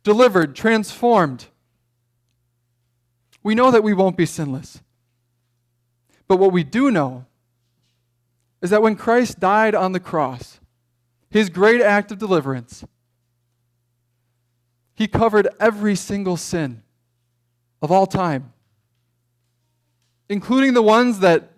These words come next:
torment us from our past and the ones in our future that haven't even happened yet.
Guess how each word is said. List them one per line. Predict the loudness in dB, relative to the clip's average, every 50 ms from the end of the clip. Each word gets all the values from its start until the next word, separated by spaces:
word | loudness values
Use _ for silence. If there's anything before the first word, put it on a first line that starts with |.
| _ _ -6
torment | 0 2 2 4 4 4 4 2 2 0
us | -2 -4 -4 -6 -10 -14 -16 -16 -8 -4
from | -2 2 2
our | 2 2 2
past | 2 0 2 2 2 0 -2 -6 -12 -18 -20 -20 _ _ _ _ _ _ _ _ _ _ _ _ _ _ _ _ _ _ _ _ _ _ _ _ -2
and | 0 2 2 2 2
the | 0
ones | 2 2 2 2 0 -2 -2
in | -2
our | -2 -2
future | -4 -2 -2 -4 -4 -4 -4
that | -6 -6 -4
haven't | -2 -2 -2 -2 -2 -4
even | -6 -6 -6 -6
happened | -6 -6 -6 -6 -6 -8 -8 -8
yet. | -8 -8 -10